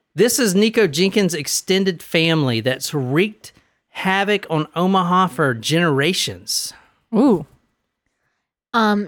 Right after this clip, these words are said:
Speaker 3: it reminds me of the Wild and Wonderful Whites of West Virginia.
Speaker 1: Yeah, it does.
Speaker 2: <laughs> Wow.
Speaker 1: Yeah, so
Speaker 3: That's
Speaker 1: it's
Speaker 3: a,
Speaker 1: crazy.
Speaker 3: that's quite the family tree.
Speaker 1: It's crazy. I have, um, a document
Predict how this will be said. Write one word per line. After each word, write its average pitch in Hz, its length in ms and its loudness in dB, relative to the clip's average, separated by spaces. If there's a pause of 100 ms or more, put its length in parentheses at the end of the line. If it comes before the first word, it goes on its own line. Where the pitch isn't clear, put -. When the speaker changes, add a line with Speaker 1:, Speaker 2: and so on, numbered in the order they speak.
Speaker 3:
it 240 220 -6
reminds 254 280 0
me - 20 0
of 269 60 -2
the 208 80 4
Wild 220 320 4
and 214 80 2
Wonderful 220 340 0
Whites 202 300 0
of 190 80 0
West 208 220 0
Virginia. 175 360 0
Speaker 1:
Yeah, 180 480 4
it 151 160 0
does. - 200 0 (760)
Speaker 2:
<laughs> - 60 -20 (1300)
Wow. 180 540 2 (560)
Speaker 1:
Yeah, 170 440 2
so 175 480 2 (920)
Speaker 3:
That's 208 220 2
Speaker 1:
it's 233 100 2
Speaker 3:
a, - 20 -2
Speaker 1:
crazy. 208 420 2
Speaker 3:
that's 220 120 4
quite - 100 -2
the - 40 -6
family 285 300 2
tree. 226 420 2 (120)
Speaker 1:
It's 202 180 2
crazy. 185 480 0
I 151 180 0
have, 180 280 0
um, 143 440 2 (960)
a 143 200 0
document 143 960 0